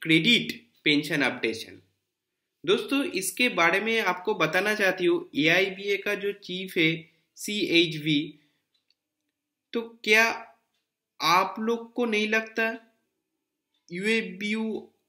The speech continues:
और एआईबीए एक क्रेडिट लेना चाहते हैं पेंशन अपडेशन का अप्रूवल के, अ, बारे में? क्योंकि दोस्तों, जो यूएफ़बीयू and एआईबीए फैमिली पेंशन जब अप्रूवल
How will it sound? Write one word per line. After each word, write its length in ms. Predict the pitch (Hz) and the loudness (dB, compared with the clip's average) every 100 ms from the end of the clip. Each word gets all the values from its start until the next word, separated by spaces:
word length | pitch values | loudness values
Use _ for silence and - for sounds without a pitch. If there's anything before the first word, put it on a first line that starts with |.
| _ | _
और 260 | 160 175 - 147 | -2 -2 -2 4
एआईबीए 720 | 180 208 208 196 147 - - _ - | 4 4 0 -2 -2 -2 -10 _ -4
एक 280 | 226 - _ | -4 -8 _
क्रेडिट 360 | 147 143 226 247 | 4 4 6 4
लेना 300 | 247 240 240 | 4 2 2
चाहते 320 | 240 226 226 | 0 0 0
हैं 80 | 226 | 0
पेंशन 380 | 208 196 196 220 | -2 -2 -4 -4
अपडेशन 560 | 202 190 196 196 214 202 | -4 -2 -4 -4 -6 -6
का 140 | 202 185 - _ _ _ _ _ _ _ _ _ 160 | -4 -6 -10 _ _ _ _ _ _ _ _ _ -4
अप्रूवल 460 | 160 190 190 190 | -2 -2 -2 -2
के, 280 | 190 196 185 180 | -2 0 2 2
अ, 380 | 165 165 156 156 | 0 0 -2 -4
बारे 320 | 160 165 170 | -2 0 0
में? 160 | 180 - _ _ _ _ _ _ _ | -2 -8 _ _ _ _ _ _ _
क्योंकि 300 | 220 233 247 | -4 0 2
दोस्तों, 440 | 208 185 185 165 156 - - _ _ - | 2 0 0 -2 -2 -4 -14 _ _ -14
जो 520 | 156 190 160 170 - _ _ 151 | -2 2 2 0 -4 _ _ -6
यूएफ़बीयू 800 | 185 226 196 202 226 220 - - - | 0 0 -2 -4 -4 -4 -10 -14 0
and 300 | 170 220 247 - | 2 4 0 0
एआईबीए 680 | 156 170 180 160 123 104 - _ _ _ _ - | 2 2 0 0 -2 -4 -10 _ _ _ _ -4
फैमिली 500 | 151 147 220 247 277 | 2 4 4 4 4
पेंशन 560 | 226 208 208 233 220 | 4 4 0 -4 -4
जब 240 | 214 208 - | -4 -4 0
अप्रूवल 680 | 139 - 190 208 240 233 | -2 0 -6 0 0 0